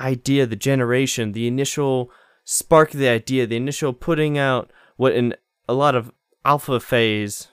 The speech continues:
<laughs> projects, <laughs> or that initial phase when someone's developing software or an app or something, um, I, if I remember right, there's a certain point where they have a minimum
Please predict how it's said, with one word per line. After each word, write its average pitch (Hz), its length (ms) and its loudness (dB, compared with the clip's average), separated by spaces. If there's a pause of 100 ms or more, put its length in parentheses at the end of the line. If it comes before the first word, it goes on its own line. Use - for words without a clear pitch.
(640)
<laughs> - 720 -20
projects, - 760 0 (280)
<laughs> 160 260 -14
or 131 120 4
that 117 220 4
initial 143 400 0
phase 123 380 2
when 110 280 -2
someone's 117 400 -4
developing 110 540 -4
software 101 680 0
or - 20 -2
an 107 140 -6
app 101 280 -2
or 98 40 -8
something, 95 560 -6 (460)
um, 95 440 -2 (120)
I, 120 160 2 (100)
if - 260 -2
I 127 80 2
remember 190 400 2
right, 139 220 2
there's 123 180 0
a 117 80 -2
certain 180 280 -2
point 143 320 -4
where 120 120 0
they 117 140 -2
have 120 140 -2
a 104 60 -2
minimum 135 720 0